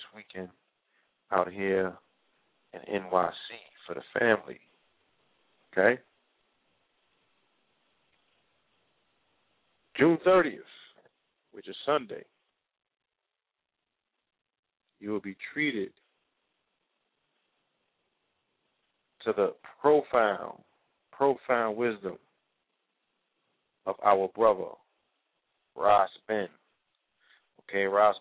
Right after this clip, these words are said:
Ben will be in the building returning for the return of the Star Nation two, featuring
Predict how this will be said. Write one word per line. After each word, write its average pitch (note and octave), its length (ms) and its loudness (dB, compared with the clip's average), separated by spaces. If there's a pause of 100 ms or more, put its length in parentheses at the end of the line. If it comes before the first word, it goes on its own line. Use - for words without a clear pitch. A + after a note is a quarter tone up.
Ben G#2 280 -2
will G#2+ 200 2
be G#2+ 160 -6
in G2+ 100 -6
the G2 60 -8
building G#2 420 -2
returning G#2+ 760 -2 (680)
for G#2 420 4 (140)
the A2 100 -4
return A#2 720 -2
of B2+ 360 4
the G2 80 -10 (100)
Star G#2+ 300 2
Nation G2+ 560 -8 (220)
two, G#3 220 0 (880)
featuring G2+ 520 -8